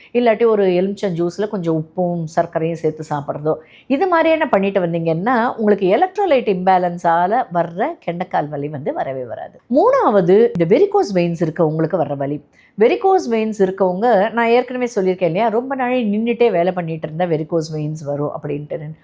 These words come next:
So, அது மாதிரி நின்னுட்டே வேலை பண்ணும்போது, அட்லீஸ்ட் ஒரு அரை மணி நேரத்துக்கு ஒரு தடவை அவங்க ஒரு பிரேக் எடுக்கணும். கிச்சனை நின்னுட்டு வேலை பண்ணிட்டு இருக்கும்போது பக்கத்துலேயே ஒரு ஸ்டூல் போட்டுக்கலாம், அப்பப்போ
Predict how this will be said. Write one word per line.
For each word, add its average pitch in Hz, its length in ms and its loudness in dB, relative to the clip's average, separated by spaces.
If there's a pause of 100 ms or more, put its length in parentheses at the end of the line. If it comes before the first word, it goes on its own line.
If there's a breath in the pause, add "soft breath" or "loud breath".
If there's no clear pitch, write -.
(260 loud breath)
So, 339 200 0
அது 254 240 4
மாதிரி 349 520 2
நின்னுட்டே 269 760 2
வேலை 208 340 2
பண்ணும்போது, 180 600 0
அட்லீஸ்ட் 330 640 -4
ஒரு 226 180 0
அரை 254 220 -4
மணி 339 160 -8
நேரத்துக்கு 240 440 -4
ஒரு 170 140 2
தடவை 170 220 -2
அவங்க 165 240 -2
ஒரு 147 240 -2
பிரேக் 175 380 0
எடுக்கணும். 147 220 -12
கிச்சனை 202 360 0
நின்னுட்டு 226 420 0
வேலை 233 240 4
பண்ணிட்டு 240 300 0
இருக்கும்போது 294 260 -2
பக்கத்துலேயே 330 400 0
ஒரு 269 120 0
ஸ்டூல் 285 380 0
போட்டுக்கலாம், 196 480 2
அப்பப்போ 190 380 0